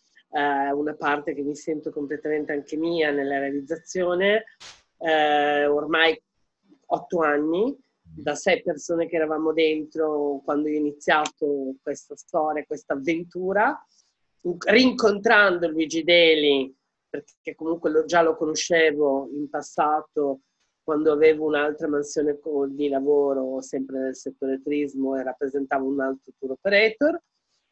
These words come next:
Eh, mi sono avvicinata a lui e diciamo che l'unione è nata proprio dalla curiosità di entrambe di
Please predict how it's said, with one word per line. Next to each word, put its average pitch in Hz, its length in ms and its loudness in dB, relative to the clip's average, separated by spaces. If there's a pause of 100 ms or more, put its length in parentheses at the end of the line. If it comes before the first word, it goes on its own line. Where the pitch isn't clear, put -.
(100)
Eh, 170 680 6
mi 202 120 -2
sono 208 200 4
avvicinata 247 520 2
a 381 40 4
lui 277 540 4 (380)
e 190 160 0
diciamo 202 680 4
che 196 300 2
l'unione 214 800 2
è - 20 6
nata 208 460 4
proprio 202 400 2
dalla 180 520 4
curiosità 196 880 2
di 160 120 0
entrambe 214 960 4 (360)
di 190 240 -8